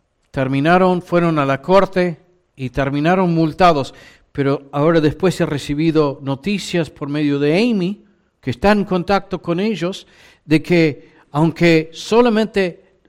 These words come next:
los han multado, a la vez la policía aparece en las reuniones, la policía los llevó de nuevo a la comisaría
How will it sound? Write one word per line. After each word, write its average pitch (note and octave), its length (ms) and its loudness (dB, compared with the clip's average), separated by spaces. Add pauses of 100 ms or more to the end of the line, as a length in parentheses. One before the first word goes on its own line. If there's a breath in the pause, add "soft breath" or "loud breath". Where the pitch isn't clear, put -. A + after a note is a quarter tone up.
(120)
los C3+ 280 -4
han F#3+ 180 2
multado, D#3 640 0
a D#3+ 100 2
la E3+ 120 4
vez A#3 300 4 (260 loud breath)
la D#3 240 2
policía E3 480 2
aparece F3 400 -2
en D#3+ 80 -2
las C#3+ 160 -4
reuniones, F3 760 -4 (340 soft breath)
la C#3+ 160 2
policía D3 480 2
los D3 220 -2
llevó C#3+ 280 0
de D#3 100 0
nuevo E3 720 0 (300 soft breath)
a C#3 280 2
la A2+ 800 -4
comisaría D#3+ 920 0